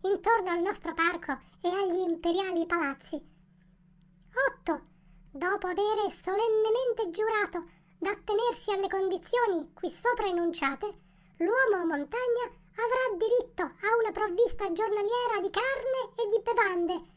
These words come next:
bastevoli al nutrimento di millesettecentoventiquattro nostri sudditi,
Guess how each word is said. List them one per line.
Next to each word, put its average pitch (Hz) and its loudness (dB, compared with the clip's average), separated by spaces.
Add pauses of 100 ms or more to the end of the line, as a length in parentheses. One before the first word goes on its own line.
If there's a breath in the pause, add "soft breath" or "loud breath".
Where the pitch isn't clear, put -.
(240 loud breath)
bastevoli 392 2
al 403 2
nutrimento 415 0 (280 loud breath)
di 330 2
millesettecentoventiquattro 480 2 (180)
nostri - -4
sudditi, 349 -2